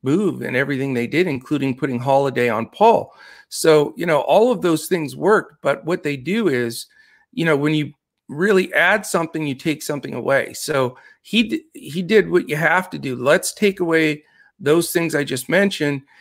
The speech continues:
and make Bridges and Crowder beat us with some open shots.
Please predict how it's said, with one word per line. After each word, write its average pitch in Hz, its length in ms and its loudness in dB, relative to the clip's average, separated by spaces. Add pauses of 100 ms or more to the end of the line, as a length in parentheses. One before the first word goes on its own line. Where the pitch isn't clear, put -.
(220)
and 147 260 -2
make 165 360 2
Bridges 156 640 2
and 135 280 -6
Crowder 175 560 2
beat 127 320 -4
us 131 360 -4
with 139 140 -6
some 139 220 -6
open 131 300 -4
shots. - 580 -4